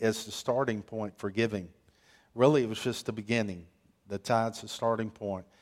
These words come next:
And we have, you know, less than five percent of the body of Christ who tithes. What's interesting,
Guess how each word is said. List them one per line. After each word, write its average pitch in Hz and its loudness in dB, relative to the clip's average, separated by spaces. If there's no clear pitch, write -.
And 107 -8
we 117 -2
have, 110 4
you 117 -8
know, 110 4
less 113 2
than 110 -6
five 110 0
percent 131 -4
of 101 -6
the 104 -2
body 104 0
of 101 -12
Christ 120 -6
who 113 -10
tithes. - -8
What's 123 0
interesting, 120 0